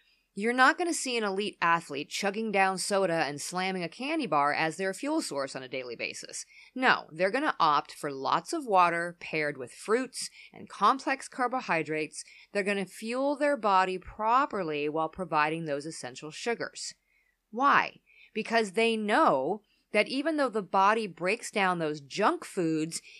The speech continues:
into glucose the same way as the whole foods, the other characteristics of the whole foods are the supporting players that boost their overall health. The fiber, the vitamins, the minerals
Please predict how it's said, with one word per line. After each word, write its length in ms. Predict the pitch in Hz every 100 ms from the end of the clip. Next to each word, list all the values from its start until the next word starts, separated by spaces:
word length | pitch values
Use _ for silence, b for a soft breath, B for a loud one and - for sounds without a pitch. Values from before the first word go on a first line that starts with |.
| B
into 320 | 180 175 240
glucose 600 | 226 285 285 233 170 175
the 140 | - 131
same 360 | - 160 165
way 200 | 180 180 143
as 240 | 147 139
the 140 | 127
whole 320 | 123 311 403 453
foods, 580 | - 117 78 143 - B B B B -
the 260 | 226 233 -
other 440 | 226 277 262 320 320
characteristics 1200 | - 277 254 240 233 208 208 233 - 190 160 -
of 260 | 170 156
the 100 | 160
whole 400 | 151 - 247 302
foods 540 | 294 - 147 143 147 - B B _
are 160 | 180 180
the 120 | 190
supporting 600 | - 226 - 180 190 254
players 460 | - 143 147 160 170
that 240 | 196 165
boost 280 | 151 156 -
their 220 | 190 -
overall 480 | 135 135 143 160 180
health. 500 | - 262 - - - B B B B
The 140 | 151
fiber, 760 | 147 - 135 135 151 180 214 196
the 140 | 151 139
vitamins, 720 | 139 135 156 175 180 220 - 151
the 120 | 151
minerals 760 | 151 143 135 139 160 202 254